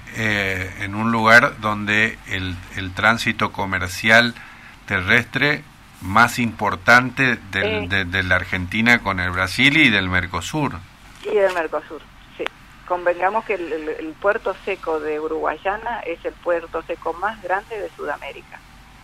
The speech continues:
Speaker 2: Eh, es, es este, y es la, es,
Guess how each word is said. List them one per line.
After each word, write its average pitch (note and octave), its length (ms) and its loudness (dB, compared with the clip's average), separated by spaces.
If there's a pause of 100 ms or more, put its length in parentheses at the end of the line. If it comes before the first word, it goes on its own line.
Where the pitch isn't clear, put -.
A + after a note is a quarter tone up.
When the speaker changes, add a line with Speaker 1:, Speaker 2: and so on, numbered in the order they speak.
(760)
Speaker 2:
Eh, E3 320 -2
es, F#3 160 -6 (200)
es F#3+ 160 -8 (100)
este, F3 720 -4
y G3+ 200 -2
es C4+ 140 -4
la, G3+ 200 -4
es, A3 360 -8